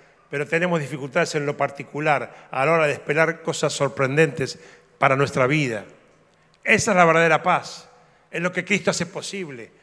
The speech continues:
paz entre Dios y el hombre. Cuando el hombre no tiene paz con Dios,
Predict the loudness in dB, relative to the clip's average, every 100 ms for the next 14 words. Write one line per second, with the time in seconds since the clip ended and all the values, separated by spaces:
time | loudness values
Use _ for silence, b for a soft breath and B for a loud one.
0 | b b 0 0 0 -4 -2 -2 -2 -2
1 | -4 -8 -10 -8 -4 -6 -6 -10 -14 -16
2 | _ b b _ -2 2 4 6 4 4
3 | 2 0 -2 -2 2 0 0 -4 -4 -2
4 | -2 -4